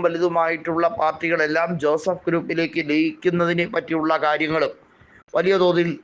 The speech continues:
ചർച്ച ചെയ്യപ്പെടുകയാണ്. അനൂപ് ജേക്കബിൻ്റെ ജേക്കബ് കോൺഗ്രസ് ഉൾപ്പെടെ കേരള കോൺഗ്രസ് ജോസഫ് ഗ്രൂപ്പിലേക്ക് ലയിക്കുകയാണെങ്കിൽ വലിയ രീതിയിലുള്ള മാറ്റങ്ങൾ ഉണ്ടാകും. കേരള കോൺഗ്രസ് ജോസഫ് ഗ്രൂപ്പ്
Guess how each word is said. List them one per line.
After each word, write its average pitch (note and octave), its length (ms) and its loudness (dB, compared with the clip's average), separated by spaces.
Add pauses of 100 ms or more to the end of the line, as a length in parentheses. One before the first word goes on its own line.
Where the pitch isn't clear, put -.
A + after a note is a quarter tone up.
(140)
ചർച്ച C#3+ 320 -2 (120)
ചെയ്യപ്പെടുകയാണ്. D3 720 0 (560)
അനൂപ് E3 300 0
ജേക്കബിൻ്റെ E3+ 480 0 (140)
ജേക്കബ് D3+ 420 0
കോൺഗ്രസ് E3 480 2
ഉൾപ്പെടെ D3 340 0 (760)
കേരള E3+ 220 2 (120)
കോൺഗ്രസ് E3+ 420 2 (120)
ജോസഫ് E3+ 420 2
ഗ്രൂപ്പിലേക്ക് F3 580 2
ലയിക്കുകയാണെങ്കിൽ D#3+ 960 0 (460)
വലിയ E3 240 2 (100)
രീതിയിലുള്ള F3 380 4 (100)
മാറ്റങ്ങൾ D#3 480 0 (180)
ഉണ്ടാകും. B2+ 380 -2 (480)
കേരള D3 280 0
കോൺഗ്രസ് E3+ 440 0
ജോസഫ് D#3+ 380 0
ഗ്രൂപ്പ് E3+ 320 2